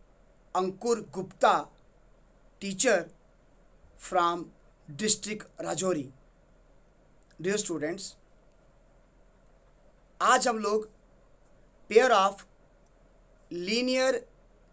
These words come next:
equation in two variables के बारे में बात कर रहे हैं। जैसे हमने प्रीवियस वीडियो में ये चीज़ देखी कि pair of linear equation in two variables का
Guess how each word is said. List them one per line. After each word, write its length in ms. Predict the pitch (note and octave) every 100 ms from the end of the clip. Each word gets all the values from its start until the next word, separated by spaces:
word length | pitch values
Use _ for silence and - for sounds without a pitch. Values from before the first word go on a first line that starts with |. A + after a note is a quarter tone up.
| _ _ _ _
equation 440 | - - A#3 C4+ B3
in 120 | A3
two 180 | B3+ C4+
variables 380 | A#3+ G#3+ G#3+ G#3+
के 120 | A3
बारे 200 | F3+ F3+
में 80 | F3+
बात 180 | E3+ E3
कर 180 | D#3+
रहे 100 | C#3
हैं। 140 | C#3 F#3 _ _ _ _ _ _ _ - _ _ _ _ _ _ -
जैसे 280 | G3+ C4 B3 A3 - _ _ _ _ _ _ - - - -
हमने 220 | G3+ B3 B3+
प्रीवियस 360 | B3 C4+ D4+ C#4+
वीडियो 280 | A3+ G#3+ B3
में 240 | A3 F#3+ F#3+ _ _ _ _ _ _ _ _ _
ये 140 | F3+
चीज़ 220 | G#3+ A3 D#3+
देखी 280 | F#3 G#3 A#3 - _ _ _ _ - _ _ _ _ _ _
कि 100 | G#3+ G#3+ B3+
pair 160 | B3+ C4
of 180 | B3+ B3+ -
linear 340 | F3+ A3+ C#4 C4
equation 340 | A#3 A3+ A#3
in 40 | A3
two 120 | G#3+
variables 360 | A3 G3+ G3 G#3
का 160 | G3